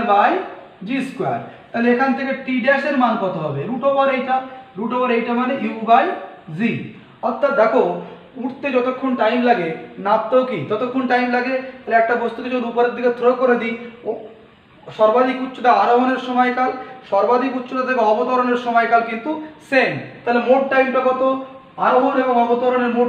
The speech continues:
টাইম হচ্ছে টি প্লাস টি ড্যাশ, তার মান হচ্ছে u by g plus u by g, মানে আসলে কত হলো?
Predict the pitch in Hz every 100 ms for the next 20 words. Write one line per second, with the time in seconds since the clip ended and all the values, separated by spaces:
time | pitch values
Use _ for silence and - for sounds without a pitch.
0 | 240 254 254 262 220 190 175 - - -
1 | 254 262 262 262 240 254 247 247 254 -
2 | - - - 233 240 240 247 240 254 -
3 | 247 247 254 240 233 269 285 - - -
4 | - 233 240 233 240 240 220 220 180 208
5 | 208 - - - - 214 202 202 233 226
6 | 220 208 214 220